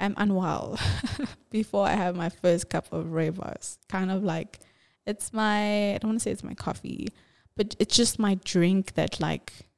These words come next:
starts my day, essentially, right? So I will boil some water, and I'll make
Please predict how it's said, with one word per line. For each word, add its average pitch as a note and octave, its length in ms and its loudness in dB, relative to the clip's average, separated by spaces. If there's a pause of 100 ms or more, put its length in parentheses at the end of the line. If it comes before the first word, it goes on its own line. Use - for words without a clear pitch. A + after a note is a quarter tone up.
(140)
starts - 640 2
my E3 140 2
day, D#3+ 500 -4
essentially, E3+ 800 -4
right? - 440 -8 (760)
So G#3 360 8
I F#3+ 420 6
will F#3 160 6
boil F3 800 2 (280)
some F#3+ 120 0
water, F3+ 520 0 (1000)
and F3 640 2
I'll F3 80 0
make E3 400 -2